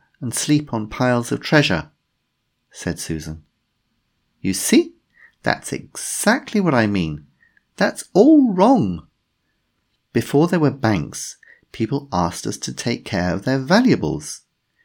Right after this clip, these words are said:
We were happy to do this in exchange for a sheep or two, but then those knights turned up and tried to steal it. We did our best to stop them,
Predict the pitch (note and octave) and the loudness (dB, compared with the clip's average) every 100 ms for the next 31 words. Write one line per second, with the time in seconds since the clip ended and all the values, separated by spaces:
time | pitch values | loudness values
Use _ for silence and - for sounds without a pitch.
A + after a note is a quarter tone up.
0 | _ _ _ _ - C#4+ F#3 G#2 G2+ A2+ | _ _ _ _ -2 2 2 4 2 2
1 | G#2 G2 G2+ G2 G#2+ B2 C3+ G#2 - - | -4 -2 0 2 2 0 -2 -4 -6 -2
2 | G2+ G#2 - F#2+ - - B2 - F2+ - | 0 -2 -4 -4 -2 0 -2 -2 -8 -4
3 | B2+ D3 G#3+ - _ _ _ _ _ _ | 0 0 0 -8 _ _ _ _ _ _
4 | _ - - G2 B2+ F#3 D#2+ G2 - _ | _ -8 -8 0 2 4 2 -4 -14 _
5 | _ _ G#2+ G#2+ G2+ G#2 D3+ F3 - - | _ _ 0 0 0 0 0 0 -6 -2
6 | E2+ D#2 D2 - _ _ C3 A#2+ - C#3 | -2 -2 -6 -8 _ _ -12 -8 -2 -2
7 | C#3 D#3+ - - B3+ F2+ - - _ _ | -2 -6 -6 -2 0 0 -4 -10 _ _
8 | _ _ _ _ _ _ - - _ - | _ _ _ _ _ _ -20 -20 _ -8
9 | G#2 A#2 B2+ - - G#2+ B2 - - - | -6 -2 0 0 2 2 2 -6 -8 -4
10 | B2 - E2 D#2+ | -4 -4 -10 -10